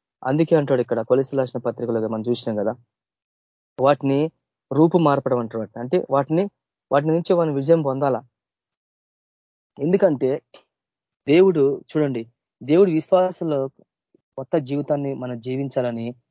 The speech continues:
మహిమతో కూడిన భవిష్యత్తు మనకు ఉంది కదా, ఆయన మహిమలో జీవించాలా మనం,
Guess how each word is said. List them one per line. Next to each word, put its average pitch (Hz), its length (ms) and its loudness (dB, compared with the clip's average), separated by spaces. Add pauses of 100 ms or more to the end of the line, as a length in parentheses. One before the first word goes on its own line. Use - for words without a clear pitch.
(280)
మహిమతో 170 440 2
కూడిన 147 240 0
భవిష్యత్తు 143 500 -2
మనకు 123 240 -6
ఉంది 120 140 -6
కదా, 113 180 -6 (180)
ఆయన 131 160 -4
మహిమలో 156 400 2
జీవించాలా 139 480 -2
మనం, 113 220 -6